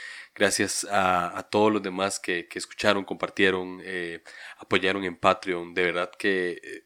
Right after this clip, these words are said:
son increíbles. Gracias a ustedes es que este podcast ya va por el episodio número noventa y dos y lleva tres temporadas y lleva tres series de Enneagrama. Eh, sí, ¿qué, qué, qué más les puedo decir? Muchas gracias, de verdad. Eh,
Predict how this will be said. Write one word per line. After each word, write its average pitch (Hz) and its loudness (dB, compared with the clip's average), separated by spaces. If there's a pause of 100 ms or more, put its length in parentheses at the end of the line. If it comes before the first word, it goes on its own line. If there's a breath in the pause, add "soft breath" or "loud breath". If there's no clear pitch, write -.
(260)
son - -2
increíbles. 87 -2
Gracias 92 -6
a 90 -12
ustedes 95 -2
es 95 -8
que 98 0 (380 loud breath)
este 127 4
podcast 95 -4
ya 95 4
va 87 0
por 90 -8
el 90 -6
episodio 87 -6
número 87 -8
noventa 82 -6
y 80 -6
dos 87 -8
y 82 -16
lleva 87 -2
tres 87 -2
temporadas 98 -2
y 90 -16
lleva 85 -6
tres 92 -2
series 87 -4
de 87 -8
Enneagrama. 90 -6 (560 loud breath)
Eh, 90 4
sí, 85 -4 (180)
¿qué, - -4
qué, 92 0
qué - -4
más 92 0
les 90 -4
puedo 92 -2
decir? 87 -2
Muchas 87 -8
gracias, 87 -2
de 85 -2
verdad. 90 -2
Eh, 92 0